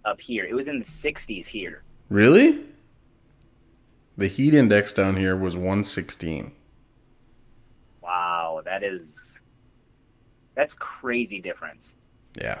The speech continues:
Speaker 2: it was a hundred and two when I got home at four o'clock.
Speaker 1: Wow.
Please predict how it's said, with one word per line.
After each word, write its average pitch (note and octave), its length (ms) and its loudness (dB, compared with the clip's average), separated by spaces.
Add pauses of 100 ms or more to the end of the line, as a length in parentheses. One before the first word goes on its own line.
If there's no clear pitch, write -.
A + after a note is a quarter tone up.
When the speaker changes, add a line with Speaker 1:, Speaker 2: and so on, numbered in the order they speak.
(100)
Speaker 2:
it - 40 -12
was G2 120 -4
a F#2 100 0
hundred B2+ 260 6
and G#2 160 4
two A#2 220 4
when F#2 240 0
I F2+ 100 0
got F2 220 0
home F#2 320 -4
at D#2 280 -8 (680)
four F#2 320 -4
o'clock. - 440 -10 (1400)
Speaker 1:
Wow. E2+ 420 -6